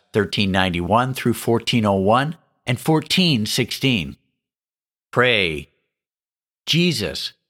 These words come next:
crucified Christ, help me build the virtue of gratitude,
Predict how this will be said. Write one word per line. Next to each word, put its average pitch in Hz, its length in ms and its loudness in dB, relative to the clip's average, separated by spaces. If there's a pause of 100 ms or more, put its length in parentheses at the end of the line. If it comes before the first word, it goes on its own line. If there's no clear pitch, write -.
(120)
crucified 160 680 0
Christ, 110 520 -2 (320)
help 202 180 0
me 170 140 0
build 139 220 0
the 110 80 -2
virtue 185 720 0
of 110 220 -8
gratitude, 107 680 0